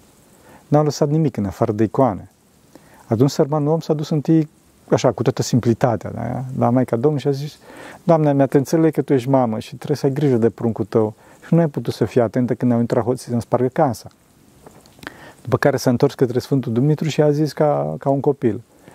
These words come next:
"Sfinte Dimitrie, până să mergi tu în graj și să scoți calul, hoții au fost departe." Într-un final s-a întors către Sfântul Nicolae și a zis cu multă simplitate, smerenie și obidă: "Tu, moșule, nimic nu faci.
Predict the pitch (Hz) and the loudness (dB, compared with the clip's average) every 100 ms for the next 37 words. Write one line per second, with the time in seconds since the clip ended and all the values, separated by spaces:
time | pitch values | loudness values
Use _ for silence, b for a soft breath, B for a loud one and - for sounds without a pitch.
0 | B B B - 180 196 151 135 131 127 | B B B 0 2 4 2 0 0 2
1 | 131 127 - 185 156 160 156 - 160 139 | 2 2 2 0 2 0 0 0 0 2
2 | 120 123 - 131 - 127 - 120 120 117 | 2 0 -2 -6 0 -2 0 2 2 0
3 | - 156 - 147 170 156 156 160 135 - | -4 -4 -2 -2 -2 -4 -2 0 0 -4
4 | - _ _ _ b b b b b b | -20 _ _ _ b b b b b b
5 | - 131 165 - 131 160 170 156 151 156 | -2 2 2 4 2 2 0 -2 0 -2
6 | - 135 160 160 156 165 147 117 131 131 | -2 -4 -2 0 2 2 2 2 0 -2
7 | - 156 151 - 131 113 104 139 147 117 | -2 -2 -4 -2 -4 -2 0 0 -2 -2
8 | 113 127 151 139 147 147 107 - B B | 0 2 0 -2 0 2 0 -4 B B
9 | B B - 214 196 - 196 190 202 196 | B B 2 4 4 2 0 4 4 4
10 | 151 - 107 90 | 0 0 -4 -4